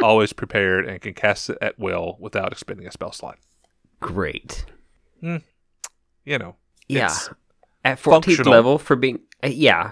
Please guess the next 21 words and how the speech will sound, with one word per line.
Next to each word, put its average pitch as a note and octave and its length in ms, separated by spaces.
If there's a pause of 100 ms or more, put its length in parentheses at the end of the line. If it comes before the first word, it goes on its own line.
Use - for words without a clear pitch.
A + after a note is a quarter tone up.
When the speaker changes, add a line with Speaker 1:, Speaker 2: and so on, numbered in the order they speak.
Speaker 2:
for - 240
R B2 120
P G#2+ 200
and A#2+ 120
stuff, - 240
sure. - 320 (420)
Speaker 1:
Sure. - 340 (320)
It's - 100
functional. - 500 (1160)
B-, C#3 80 (280)
but A2+ 280
as D3+ 520 (300)
my G#2 180
fourteenth C#3 500
level, B2+ 320
my F#2 160
last A2 380
thing C#3 180
I'm B2+ 140
getting, B2+ 400 (840)
eh, A2+ 300